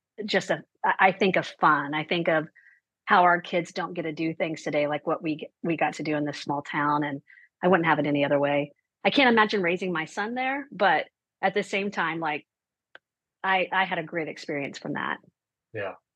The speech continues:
Speaker 2: What was an experience that stood out
Speaker 1: Mm.
Speaker 2: to you from sports
Speaker 1: Mm-hmm.
Speaker 2: that, for good, bad, or indifferent, that just resonated and just kinda stuck in, in your memory?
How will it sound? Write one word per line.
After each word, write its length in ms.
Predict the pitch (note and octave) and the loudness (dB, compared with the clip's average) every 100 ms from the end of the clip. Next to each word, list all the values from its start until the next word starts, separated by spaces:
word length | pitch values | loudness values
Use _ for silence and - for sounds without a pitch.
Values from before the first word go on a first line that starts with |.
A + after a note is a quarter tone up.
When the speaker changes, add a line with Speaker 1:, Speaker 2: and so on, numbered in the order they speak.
| _ _ _ _ _ _ _ _ _ _ _ _ _ _ _ _ _ _ _ | _ _ _ _ _ _ _ _ _ _ _ _ _ _ _ _ _ _ _
Speaker 2:
What 140 | G3 C4 | 0 2
was 140 | - | 0
an 60 | G3 | -2
experience 640 | C#3+ - - C#3 C3+ A#2+ | -2 -4 -2 0 0 -2
that 280 | - A#2+ A#2 | 0 0 0
stood 380 | - - C3 B2 | -2 -2 -2 0
out 200 | A#2 A#2+ | 2 2
Speaker 1:
Mm. 60 | G3 | 2
Speaker 2:
to 140 | A#2+ - A#2+ | -2 -10 -6
you 420 | A#2 A2+ G#2+ - _ _ _ _ _ _ _ _ _ - | -4 -4 -6 -10 _ _ _ _ _ _ _ _ _ -12
from 320 | - A#2+ G#2+ | -4 -2 -2
sports 960 | - - A#2+ A2+ G2 E2+ - - - _ _ _ _ _ | -4 -4 -2 -2 -2 -4 -4 -4 -8 _ _ _ _ _
Speaker 1:
Mm-hmm. 420 | F#3+ F3 F3+ F3 F3 | -2 2 0 0 -4
Speaker 2:
that, 340 | - G#3 G#3 G#3+ _ _ _ _ _ _ _ _ _ | -6 -4 -4 -8 _ _ _ _ _ _ _ _ _
for 240 | - A2+ A2 _ _ _ _ _ _ _ _ _ _ _ | -6 -6 -6 _ _ _ _ _ _ _ _ _ _ _
good, 240 | B2 A2+ - | -4 -2 -2
bad, 240 | A2 G2+ | -2 -2
or 100 | G2+ | -6
indifferent, 600 | F#2+ A2 A2 - F#2+ F2+ | -6 -2 -2 -2 -12 -10
that 200 | G2+ - | -14 -10
just 480 | - A#2 C#3+ - A#2 | -2 -2 -2 -6 -10
resonated 600 | G#2+ G#2+ G2 G2+ G2 G2 | -6 -6 -6 -10 -10 -10
and 100 | F#2+ | -10
just 220 | G2 - | -8 -6
kinda 200 | A#2 G2+ | -8 -4
stuck 400 | - - A2 - | -4 -4 -8 -8
in, 200 | G2 F#2+ A#2 | -14 -16 -14
in 140 | G2 | -14
your 120 | G2 | -12
memory? 400 | F#2 G2 F#2+ F2+ | -10 -10 -12 -16